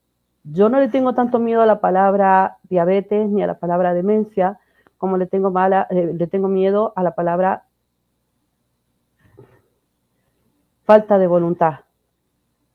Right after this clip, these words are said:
porque creo que es lo, lo que nos está caracterizando en este, en este momento, el sedentarismo, la mala alimentación, lo más fácil, el, el que me traigan la comida hecha, el no ir a comprar, o sea,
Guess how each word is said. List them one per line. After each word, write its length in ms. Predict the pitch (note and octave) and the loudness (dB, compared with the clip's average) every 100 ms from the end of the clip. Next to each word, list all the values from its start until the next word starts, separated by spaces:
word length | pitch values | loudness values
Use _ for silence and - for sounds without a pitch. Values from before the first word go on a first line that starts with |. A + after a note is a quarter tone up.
| _ _ _ | _ _ _
porque 460 | F3 D#3 E3+ E3 - | -8 -6 -4 -6 -4
creo 180 | G3+ G3+ | -2 0
que 100 | G#3 | 2
es 60 | |
lo, 180 | G#3 F#3 | 2 0
lo 140 | E3+ E3+ | -2 -2
que 80 | F3 | 0
nos 140 | F3 | -2
está 200 | - G3+ | -2 0
caracterizando 720 | G3+ F#3 - F3 - F#3+ F3+ | 0 -2 -4 -6 -2 0 0
en 80 | E3 | -4
este, 260 | E3 - E3 | -8 -6 -4
en 100 | E3 | -4
este 160 | D#3 | -6
momento, 420 | F3 E3 E3+ D#3+ | -4 -4 -4 -4
el 80 | E3 | -6
sedentarismo, 920 | - D#3+ E3 E3+ F3+ G#3 F3+ F3 E3+ - _ _ - | -4 -6 -2 -2 0 0 0 -2 -4 -6 _ _ -4
la 120 | F3 | 0
mala 220 | F3 F3+ | 2 2
alimentación, 1000 | F3 E3 E3 E3+ E3+ - G#3 G3+ G3 F#3 | 2 0 -6 -4 -6 -6 -2 2 2 2
lo 100 | D#3+ | 0
más 200 | E3 E3 | -4 -6
fácil, 680 | - G3 F#3 F3 - E3+ E3 - - - | 0 4 4 2 -4 -6 -8 -18 -12 -2
el, 340 | E3+ E3 D#3+ | 0 0 -4
el 120 | F3 | -6
que 100 | E3+ | -6
me 160 | F3 F3 | -4 -4
traigan 300 | E3 F#3+ F#3 | -2 0 0
la 100 | F3 | 0
comida 420 | F3 E3+ F3 F3 | -2 0 0 2
hecha, 460 | G3 G#3 F#3 F3 E3+ | 2 2 2 -2 -6
el 80 | E3+ | -4
no 100 | F3 | -2
ir 100 | E3 | -2
a 60 | |
comprar, 580 | D#3+ E3 E3 F#3 F3+ F3 | -4 -8 -2 2 4 2
o 40 | E3 | 0
sea, 220 | F3 | -4